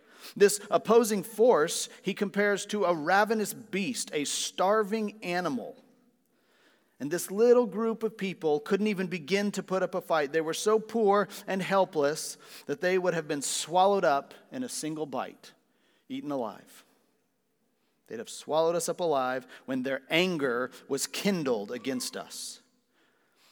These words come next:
These people who were not on their side were comparable both to a starving beast, and their anger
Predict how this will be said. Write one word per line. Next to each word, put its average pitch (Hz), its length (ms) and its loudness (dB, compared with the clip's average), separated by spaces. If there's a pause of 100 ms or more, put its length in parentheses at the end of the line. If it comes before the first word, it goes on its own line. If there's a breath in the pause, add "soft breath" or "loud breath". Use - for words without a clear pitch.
(160 soft breath)
These 156 160 -2
people 190 320 2
who 160 80 0
were 156 100 4
not 175 220 8
on 165 160 2
their 147 140 2
side 156 500 2 (180 loud breath)
were 147 80 0
comparable 147 600 0
both 151 220 2
to 160 120 -4
a 139 60 0
starving 156 480 2
beast, 160 420 -4 (160 loud breath)
and 147 160 2
their 139 180 2
anger 156 600 2